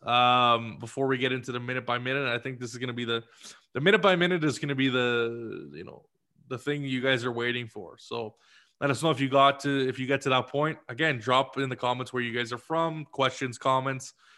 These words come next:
Uh, please smash the like button. Please smash the subscribe. Let's get us to a hundred subs, guys, and let's get that watch time up. And, um, yeah, let, let, let's continue on. So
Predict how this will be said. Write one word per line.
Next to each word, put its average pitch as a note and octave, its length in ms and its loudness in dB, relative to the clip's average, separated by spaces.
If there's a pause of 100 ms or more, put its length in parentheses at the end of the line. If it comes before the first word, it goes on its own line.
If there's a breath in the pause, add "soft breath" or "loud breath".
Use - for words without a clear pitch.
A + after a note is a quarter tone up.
(200 soft breath)
Uh, A#2+ 120 0
please F3+ 300 -2
smash B2+ 320 -2
the B2 80 -6
like A2+ 280 -4
button. A2+ 220 -2
Please E3 240 -4
smash A#2+ 260 0
the A#2+ 100 -10
subscribe. A2+ 540 -6
Let's D3 160 -2
get E3+ 140 0
us E3 100 -2
to C3+ 140 -2
a A#2+ 40 -4
hundred A#2 340 -4 (360 soft breath)
subs, A#2 420 -4
guys, A#2 440 0
and A2+ 380 -10
let's B2+ 160 -8
get E3 120 -2
that C#3+ 160 2
watch A#2+ 300 -2
time A#2 240 -8
up. A#2 240 -6 (560)
And, B2 500 -4
um, B2+ 640 -2 (260)
yeah, C#3 340 -2 (180)
let, C3 260 -8
let, C#3 200 -4
let's C#3+ 200 -6
continue C#3+ 480 -2
on. C3 340 0
So C#3 400 -4